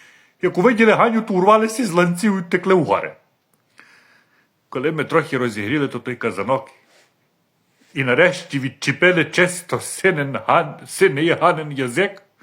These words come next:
а Гані злости натягла мені то той казанок на голову і зігнула в трьох місцях. Скігти з голови вже його не зміг,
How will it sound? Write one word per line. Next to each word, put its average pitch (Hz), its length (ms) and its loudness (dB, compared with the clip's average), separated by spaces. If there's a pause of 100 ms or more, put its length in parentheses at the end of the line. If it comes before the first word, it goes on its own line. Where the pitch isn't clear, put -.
(920)
а 110 100 -4
Гані 175 300 2
злости 170 540 2
натягла 147 460 2
мені 165 260 0
то 170 140 -4
той 170 160 -2
казанок 160 580 0
на 123 60 2
голову 175 460 0 (1500)
і 147 100 0
зігнула 156 440 4
в 165 120 0
трьох 165 220 0
місцях. - 340 -10 (2250)
Скігти 214 520 2
з 170 80 -2
голови 170 300 4
вже 170 160 2
його 151 160 2
не 160 100 -4
зміг, 139 420 -8